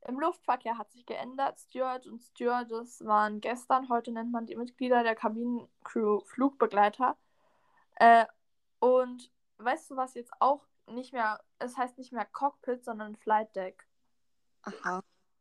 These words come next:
Speaker 1: Voll weird irgendwie, die können doch nicht einfach die Wörter umändern. <laughs>
Speaker 2: Hä, na ja, keine Ahnung. Ich weiß ja nicht.
Speaker 1: Ja, ich auch nicht.
Speaker 2: Ist ja eigentlich auch egal. Also, ich mein,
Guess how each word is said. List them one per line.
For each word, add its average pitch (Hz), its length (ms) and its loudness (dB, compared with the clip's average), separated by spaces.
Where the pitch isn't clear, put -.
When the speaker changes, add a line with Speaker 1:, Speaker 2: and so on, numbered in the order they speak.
Speaker 1:
Voll 262 260 4
weird 294 320 -4
irgendwie, 214 400 -12
die 233 100 -14
können 254 200 -6
doch 240 60 -2
nicht 240 120 -6
einfach 240 180 -6
die 240 200 -2
Wörter 262 360 4
umändern. 208 600 -8
<laughs> 330 460 2
Speaker 2:
Hä, 233 240 8
na 226 100 4
ja, 220 400 -2
keine 214 220 -6
Ahnung. 247 420 -6
Ich - 60 -16
weiß 226 180 -8
ja 311 120 0
nicht. 220 300 -12
Speaker 1:
Ja, 262 240 -8
ich - 160 -6
auch 269 140 4
nicht. 254 480 -10
Speaker 2:
Ist - 80 -4
ja 277 60 6
eigentlich 277 200 4
auch 254 100 0
egal. 240 440 0
Also, 233 380 -6
ich 269 140 -10
mein, 247 300 -4